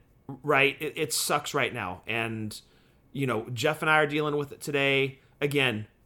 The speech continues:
nowhere near what the, the family, the people that were left behind are going through. We sent a ton of love their way, but we know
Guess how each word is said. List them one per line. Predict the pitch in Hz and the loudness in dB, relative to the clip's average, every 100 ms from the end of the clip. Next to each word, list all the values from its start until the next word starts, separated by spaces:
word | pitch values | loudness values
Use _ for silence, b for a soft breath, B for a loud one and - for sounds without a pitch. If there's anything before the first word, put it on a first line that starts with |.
| _ _ _ _ _ - | _ _ _ _ _ -6
nowhere | 139 170 185 185 180 | 2 6 8 6 4
near | 170 175 | 2 2
what | 165 160 | 2 2
the, | 147 135 127 | 0 0 -2
the | 139 | -4
family, | - 160 156 156 147 | 0 0 0 -2 -4
the | 135 | -4
people | 151 143 147 | -6 -4 -2
that | 143 | -2
were | 143 | -2
left | 135 135 | -2 -6
behind | 127 127 131 135 | -8 -4 -4 -2
are | |
going | 135 131 | -2 -4
through. | 131 135 131 | -6 -6 -4
We | 123 | -4
sent | 139 117 | -4 -6
a | |
ton | - 135 | -4 -4
of | 131 | 0
love | 127 117 | -2 0
their | 120 | -2
way, | 123 127 | 0 0
but | 117 107 | -2 -4
we | 139 | -2
know | 135 131 135 | 0 2 2